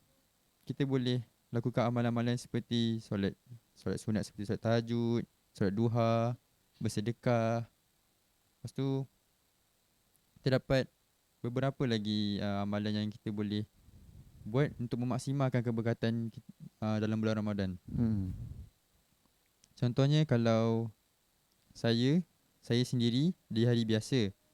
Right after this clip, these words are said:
Speaker 1: saya solat lima waktu, itu pun berlobang-lobang. Maksudnya saya ada yang tak
Speaker 2: Hmm.
Speaker 1: solat,
Speaker 2: Hmm,
Speaker 1: ada
Speaker 2: hmm.
Speaker 1: yang saya
Speaker 2: Okey.
Speaker 1: solat. Tapi di bulan Ramadan ni saya nak melatih diri saya untuk
Speaker 2: Hmm.
Speaker 1: memaksimalkan saya punya beri-, uh, ibadah.
Speaker 2: Amalan.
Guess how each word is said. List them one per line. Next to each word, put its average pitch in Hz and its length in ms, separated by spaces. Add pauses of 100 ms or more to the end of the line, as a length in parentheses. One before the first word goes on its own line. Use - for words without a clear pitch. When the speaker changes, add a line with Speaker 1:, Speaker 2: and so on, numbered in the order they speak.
(220)
Speaker 1:
saya 113 260
solat 113 400 (760)
lima 113 220
waktu, 110 300
itu 131 100
pun 147 380 (500)
berlobang-lobang. 110 640
Maksudnya 104 460
saya 110 400
ada 110 80
yang 104 160
tak 95 80
Speaker 2:
Hmm. 117 60
Speaker 1:
solat, 107 340
Speaker 2:
Hmm, 101 240
Speaker 1:
ada 101 80
Speaker 2:
hmm. 98 80
Speaker 1:
yang 104 100
saya 110 140
Speaker 2:
Okey. 104 80
Speaker 1:
solat. 107 340 (540)
Tapi 117 200 (120)
di 120 160
bulan 127 200
Ramadan 131 280
ni 160 160
saya 131 240
nak 120 180
melatih 120 340
diri 117 220
saya 113 340
untuk 104 680 (180)
Speaker 2:
Hmm. 104 460 (480)
Speaker 1:
memaksimalkan 117 920
saya 120 220
punya 113 300 (760)
beri-, - 380
uh, 107 340
ibadah. 98 380
Speaker 2:
Amalan. 95 220